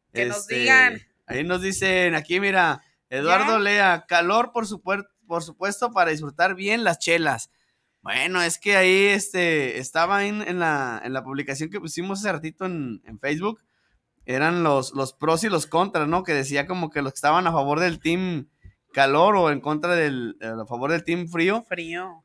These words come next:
Speaker 2: Y los que decían de, del team
Speaker 1: Ahí por ahí
Speaker 2: calor,
Speaker 1: unos memes.
Speaker 2: es que decía que el-, es la excusa perfecta para echarse una che-, una cervecita helada, como pues comentan ahí ahorita en el,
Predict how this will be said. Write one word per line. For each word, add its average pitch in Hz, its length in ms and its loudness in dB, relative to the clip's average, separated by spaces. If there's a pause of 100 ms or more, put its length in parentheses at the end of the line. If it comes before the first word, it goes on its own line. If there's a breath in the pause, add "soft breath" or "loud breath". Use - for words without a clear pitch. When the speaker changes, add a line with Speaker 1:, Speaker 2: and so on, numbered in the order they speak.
Speaker 2:
Y 135 100 -4
los 143 180 0
que 147 100 0
decían 147 320 0
de, 175 380 6
del 135 200 -6
team 180 140 -2
Speaker 1:
Ahí 208 80 -6
por 196 80 4
ahí 175 80 6
Speaker 2:
calor, 202 220 6
Speaker 1:
unos 233 220 -8
memes. 226 440 -4
Speaker 2:
es 139 240 -4
que 165 320 4
decía 147 400 -2
que 175 200 2
el-, 156 180 0
es 156 100 2
la 185 80 4
excusa 208 400 -2
perfecta 165 380 -2
para 170 140 2
echarse 156 220 -2
una 196 160 0
che-, 185 280 0
una 185 140 0
cervecita 165 340 0
helada, 185 320 6
como 151 260 0
pues 139 160 -4
comentan 151 400 -2
ahí 151 140 2
ahorita 165 240 0
en 170 80 -2
el, 120 340 -4